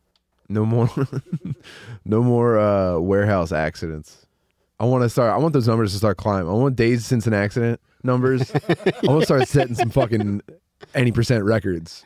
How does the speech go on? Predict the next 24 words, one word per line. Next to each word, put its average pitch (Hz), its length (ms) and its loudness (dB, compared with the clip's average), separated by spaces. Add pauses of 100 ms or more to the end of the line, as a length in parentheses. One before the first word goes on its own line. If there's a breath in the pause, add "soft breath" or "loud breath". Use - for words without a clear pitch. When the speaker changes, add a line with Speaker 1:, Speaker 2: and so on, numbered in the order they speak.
(120)
Speaker 2:
Yeah, 98 160 2
send 139 200 -2
us 143 80 2
those 131 160 0
pictures 101 360 -2
if 78 80 -8
you 92 80 -4
got 82 160 -4
'em, 78 100 -8
boys. 82 240 -6
Speaker 1:
<laughs> - 1160 -4
Yeah, 262 100 2 (120)
whoever 233 380 2
can 190 120 0
set 220 200 0
the 190 80 0
highest 156 540 0 (240)
<laughs> - 260 -12
accident 180 500 -2
safety 175 420 -2
record 165 380 -2
in 156 100 -4
your 147 140 -2
warehouse, 117 600 -8